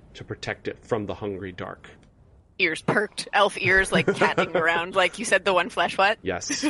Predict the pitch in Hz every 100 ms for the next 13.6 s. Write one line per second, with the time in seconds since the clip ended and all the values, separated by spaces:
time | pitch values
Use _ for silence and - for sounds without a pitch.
0 | - 269 - - 214 - - - 139 139
1 | 139 143 135 135 120 113 101 104 95 87
2 | - - - - - - _ _ _ _
3 | _ - 92 - 151 175 196 - - -
4 | _ _ 110 - 143 151 151 147 - -
5 | - 151 - 127 135 - - - 107 98
6 | 117 123 117 110 101 95 95 90 92 -
7 | - _ _ _ _ _ 110 101 - -
8 | - 294 254 214 202 - 131 123 104 95
9 | 92 98 - 110 101 - 87 - 156 147
10 | 139 127 113 - 156 151 143 104 113 120
11 | 120 110 - 110 98 101 165 175 151 151
12 | 147 131 101 98 - 208 190 - - -
13 | - _ - 127 113 101